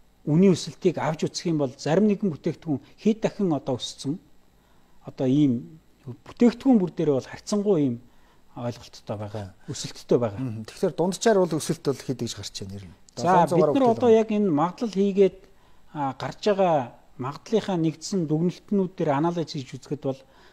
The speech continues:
Speaker 1: зүүн хоног хоёр төслөөр хэмжээ өнөөдрийн байдлаар яг Магадaltaад, Митралын үнэрээр Магадaltaад гарахад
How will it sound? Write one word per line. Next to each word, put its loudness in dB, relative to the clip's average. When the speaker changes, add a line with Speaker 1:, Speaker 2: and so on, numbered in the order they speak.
Speaker 1:
зүүн 0
хоног 0
хоёр -2
төслөөр -4
хэмжээ 0
өнөөдрийн -4
байдлаар -4
яг -2
Магадaltaад, -6
Митралын 0
үнэрээр 2
Магадaltaад -4
гарахад -10